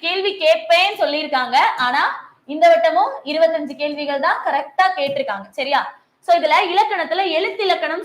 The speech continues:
சொல் இலக்கணம்னு ரெண்டா பிரிக்கிறாங்க. எழுத்து இலக்கணத்துல பிரித்தெழுதுக, சேர்த்தெழுதுக, இதை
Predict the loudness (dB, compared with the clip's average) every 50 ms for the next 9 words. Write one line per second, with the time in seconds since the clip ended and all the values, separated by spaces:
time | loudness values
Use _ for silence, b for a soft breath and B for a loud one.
0 | -2 0 0 0 0 -2 -2 -4 -4 -4 -6 -6 -6 -6 -8 -6 -4 -2 0 0
1 | 0 -2 -6 -6 -6 -4 -2 -2 -2 -2 0 2 2 2 2 -2 -8 -16 _ _
2 | _ _ _ -2 -2 -2 -2 -2 0 0 0 0 0 -4 -4 -4 0 2 2 2
3 | 0 -2 -8 -16 _ _ _ _ -6 -4 -4 -4 -2 -4 -2 -2 -2 -4 -2 0
4 | 0 2 2 0 0 -2 -6 -6 -2 -2 -2 -2 -4 -6 -4 -4 -4 -2 -2 -2
5 | -2 -2 -4 -6